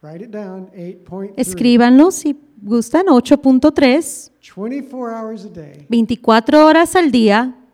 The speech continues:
Speaker 1: No commercials.
Speaker 2: No hay comerciales.
Speaker 1: And it's nothing but music,
Speaker 2: Y no hay nada más que música
Speaker 1: scenes of nature,
Speaker 2: y escenas de la naturaleza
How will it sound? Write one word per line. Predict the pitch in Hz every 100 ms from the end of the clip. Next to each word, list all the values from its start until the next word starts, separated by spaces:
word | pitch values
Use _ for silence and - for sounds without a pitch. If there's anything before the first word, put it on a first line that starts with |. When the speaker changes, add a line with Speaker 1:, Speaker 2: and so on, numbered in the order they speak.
| _
Speaker 1:
No | 147 165 226
commercials. | 220 233 190 165 - 156 -
Speaker 2:
No | 220
hay | 214
comerciales. | 214 294 302 302 277 226 220 262 330 - - _ _ -
Speaker 1:
And | 160
it's | 165 175
nothing | 185 190 185 156
but | 156
music, | 160 185 220 240 - _ _ _
Speaker 2:
Y | 269
no | 254
hay | 247
nada | 247 240 254 285
más | 262 254 -
que | 208
música | 214 302 - 359 - 392 370 _
Speaker 1:
scenes | - - 185 220 220
of | 240 190
nature, | 185 156 - 143 139 _ _
Speaker 2:
y | 262 254
escenas | 233 - 262 269 269 233
de | 254
la | 233
naturaleza | 220 214 214 196 220 285 302 339 320 311